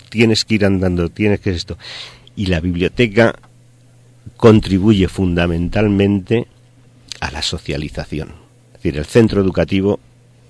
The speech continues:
es, es decir, el primero la familia, lógicamente, la socialización del individuo, luego el centro educativo,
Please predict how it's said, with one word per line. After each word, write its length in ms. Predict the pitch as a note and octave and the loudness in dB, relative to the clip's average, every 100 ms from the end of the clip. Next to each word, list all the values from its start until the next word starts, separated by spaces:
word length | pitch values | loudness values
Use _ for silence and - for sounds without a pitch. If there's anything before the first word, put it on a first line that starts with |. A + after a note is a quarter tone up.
| _ | _
es, 240 | F#2+ E2+ - | -4 -4 -6
es 60 | |
decir, 260 | D#2 - D#2+ | -12 -10 -10
el 80 | D2 | -4
primero 280 | E2 E2+ | -2 -2
la 120 | D#2+ D2+ | -2 -4
familia, 400 | D#2+ F2 E2 E2+ | 0 2 2 0
lógicamente, 720 | E2+ F2 F2 F2+ F2+ E2 G#2+ | -2 -2 -2 -2 -2 -2 -4
la 380 | G2 E2+ E2+ D#2+ | -4 -6 -6 -4
socialización 760 | F2 - D#2+ D#2+ - E2 F2+ | -4 -4 -4 -4 -6 -4 0
del 100 | F2 | 0
individuo, 380 | E2+ E2+ F#2 G2+ - - - - - _ - | 0 0 0 -2 -6 -18 -18 -18 -20 _ -8
luego 260 | E2 F#2 E2+ | 0 2 2
el 60 | |
centro 320 | - G2+ F#2 | 2 0 2
educativo, 420 | F2+ F2 D#2+ G2 | 0 0 -2 -2